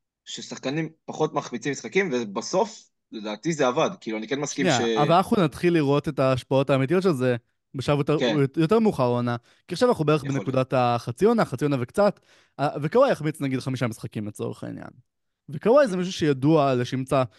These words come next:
Speaker 2: בזה שהוא נפצע הרבה. ועכשיו, אתה לוקח מישהו שהוא שביר ברמה של קוואי, ואומ-, ואומר לו, "אתה תשחק ככה וככה, או שלא, שלא תקבל את הכסף שלך, או שלא,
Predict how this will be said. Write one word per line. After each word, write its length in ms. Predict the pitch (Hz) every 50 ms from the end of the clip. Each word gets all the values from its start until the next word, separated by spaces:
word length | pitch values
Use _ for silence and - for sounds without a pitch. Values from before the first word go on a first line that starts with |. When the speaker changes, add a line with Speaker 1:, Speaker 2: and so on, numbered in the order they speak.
| _ _ -
Speaker 2:
בזה 120 | 135 127 -
שהוא 120 | 139 123
נפצע 320 | 127 120 - - - 131 123
הרבה. 260 | 120 113 113 110 110 107 107 - _ _ _ _ _ _ -
ועכשיו, 440 | 135 160 160 - - 151 143 131 147
אתה 120 | 147 - 196
לוקח 240 | 202 - 202 180
מישהו 240 | 165 175 156 180 180
שהוא 180 | 143 156 143 143
שביר 460 | - - 151 135 120 135 147 147 147
ברמה 360 | 139 143 135 135 127 127 131
של 100 | 123 139
קוואי, 520 | 127 - 127 113 110 110 110 110 113 113 113 - _ _ _ _ _ -
ואומ-, 240 | 131 139 143 147 156 -
ואומר 540 | 151 127 120 135 143 143 139 139 151 156 160
לו, 260 | 156 147 135 135 - _ _ _ _ _ _ -
"אתה 100 | 151 175
תשחק 180 | 139 - 147 135
ככה 140 | 135 131 143
וככה, 360 | 131 135 196 196 - 277 277 269 - _ -
או 80 | 139
שלא, 220 | 117 139 143 151 143 _ _ _ _ _ _ -
שלא 100 | 156 151
תקבל 260 | 156 - 156 143 139
את 60 | 123
הכסף 360 | 131 - 131 120 - - -
שלך, 240 | - - 101 - 117 104 101 104 - _ _ _ _ _ _ -
או 220 | 147 143 143 143
שלא, 300 | 143 - 151 151 156 151